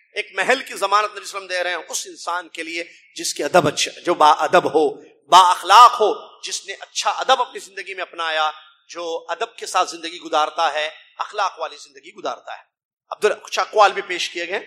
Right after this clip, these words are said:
سماعت فرمائیں۔ عبداللہ بن مبارک رحمۃ اللہ علیہ، مشہور امام، فقی، محدث گزرے ہیں، کہتے ہیں، "ہم لوگ تھوڑ-، زیادہ علم سے زیادہ،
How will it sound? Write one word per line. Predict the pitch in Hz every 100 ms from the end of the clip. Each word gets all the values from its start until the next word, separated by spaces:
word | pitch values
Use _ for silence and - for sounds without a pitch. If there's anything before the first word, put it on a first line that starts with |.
| -
سماعت | 156 147
فرمائیں۔ | - 143 156 - - _
عبداللہ | 180 175 262 262
بن | 247
مبارک | 247 247 254
رحمۃ | 240 226 233
اللہ | 240 220
علیہ، | 208 175 -
مشہور | 233 - 220 220 202 - _ _ _ _ _ - -
امام، | 185 202 196 196 - _ _ _ _
فقی، | - 175 214 214
محدث | 185 170 185 202 196
گزرے | 185 202 208
ہیں، | 185 226 - - _
کہتے | - 170 196 247
ہیں، | 185 185 240 - _ _ -
"ہم | 226 226
لوگ | 196 226 208 - _ _ _ _ _ _ _
تھوڑ-، | _ 170 202 226 240 233 - _ _ -
زیادہ | 180 185 214 226 233 233 190
علم | 226 240 233
سے | - - 247 262 277 294 - - _ _ _ _ _ _ _ -
زیادہ، | 214 220 202